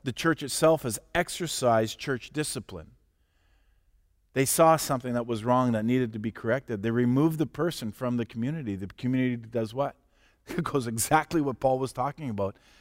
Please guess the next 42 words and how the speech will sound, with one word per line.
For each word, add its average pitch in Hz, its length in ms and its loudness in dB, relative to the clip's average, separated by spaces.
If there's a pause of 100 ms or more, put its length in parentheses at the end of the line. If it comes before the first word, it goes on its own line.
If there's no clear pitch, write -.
(120)
and 98 80 -8
they 107 60 -2
want 107 180 0
to 110 40 -2
take 113 260 -6
people 104 240 -8
to 104 60 -8
court. 90 340 -6 (1400)
And 147 140 6
yet 175 200 6
there, 160 260 4 (260)
there 147 200 10
may 151 200 8
be 175 240 4
times 185 440 4
when 147 120 2
two 180 180 2
Christians 165 480 2
may 151 220 4
appear 160 500 4 (280)
in 143 160 0
court 185 420 6 (240)
and, 151 260 6
and 143 240 2
neither 190 340 8
of 147 80 4
them 147 160 6
is 139 140 2
attempting 156 400 2
to 143 60 6
harm 156 220 4
the 143 120 4
other. 160 260 4
In 123 380 -2
such - 240 0
a 147 40 -4
case, 147 280 2
it 139 100 -8
could 135 160 -6
be, 131 320 2 (300)
you 143 100 2
know, 139 120 6